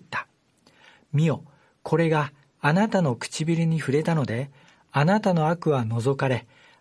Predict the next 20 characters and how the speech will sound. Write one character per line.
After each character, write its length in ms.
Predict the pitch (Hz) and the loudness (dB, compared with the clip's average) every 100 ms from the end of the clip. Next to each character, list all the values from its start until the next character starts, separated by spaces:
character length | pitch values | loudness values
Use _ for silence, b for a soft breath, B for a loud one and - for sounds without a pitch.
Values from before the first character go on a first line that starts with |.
| - | -2
あ 140 | 147 | 2
な 140 | 165 | 2
た 140 | 170 156 | 2 0
の 120 | 143 | 0
罪 380 | 139 - 170 147 | -2 -2 0 2
は 260 | 160 165 - | 2 0 -2
許 240 | 123 120 | -4 -2
さ 180 | 147 143 | -2 -4
れ 100 | 139 | -6
た。」 280 | - - - _ _ _ _ _ _ _ _ _ _ _ _ B B B B B B B - | -4 -6 -6 _ _ _ _ _ _ _ _ _ _ _ _ B B B B B B B -4
彼 220 | - 180 | 2 4
は 140 | 147 | 2
こ 100 | 139 | 0
こ 120 | - 160 | -2 0
で 260 | 156 185 b b b - | 2 0 b b b -6
神 340 | - 240 254 | 0 2 4
の 160 | 202 143 | 2 2
許 280 | 120 147 214 | 0 0 0
し 280 | - - | 0 0
を 200 | 240 110 | -2 -2